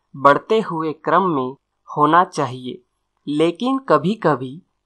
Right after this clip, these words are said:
ऐसा भी देखा गया है कि वॉल्यूम अगर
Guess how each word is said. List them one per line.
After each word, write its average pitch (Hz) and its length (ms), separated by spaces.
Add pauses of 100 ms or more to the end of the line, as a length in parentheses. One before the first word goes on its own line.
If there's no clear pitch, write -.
ऐसा 160 360
भी 226 220
देखा 165 420
गया 156 340
है 139 220 (500)
कि 190 140
वॉल्यूम 151 540 (100)
अगर 135 360